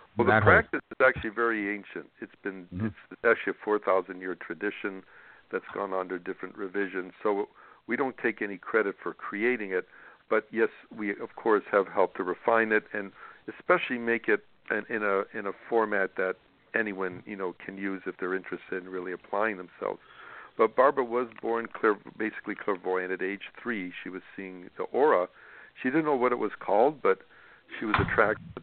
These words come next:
Speaker 1: people that had wonderful auras and detracted to those that had kind of ugly colors.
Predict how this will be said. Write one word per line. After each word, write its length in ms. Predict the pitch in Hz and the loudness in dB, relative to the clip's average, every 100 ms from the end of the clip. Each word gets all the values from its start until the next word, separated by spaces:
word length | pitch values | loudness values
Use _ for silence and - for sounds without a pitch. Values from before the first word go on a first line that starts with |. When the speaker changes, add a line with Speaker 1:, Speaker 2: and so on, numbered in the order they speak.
| - | -8
Speaker 1:
people 200 | 104 107 | 0 2
that 80 | 98 | 2
had 60 | 95 | 0
wonderful 480 | 92 98 95 - 98 | 0 -4 -4 -2 -2
auras 340 | 104 101 98 101 | 0 0 0 -2
and 180 | 90 90 - - | -12 -16 -16 -12
detracted 640 | 98 - 101 98 - 95 | -10 0 4 4 2 -8
to 100 | 95 | -6
those 260 | 92 95 95 | -2 -2 0
that 100 | 92 | -4
had 200 | 92 92 | -2 -4
kind 180 | - 95 | -6 -8
of 60 | 92 - | -6 -4
ugly 260 | 156 120 | -4 -4
colors. 460 | - 95 85 87 | -4 0 0 -2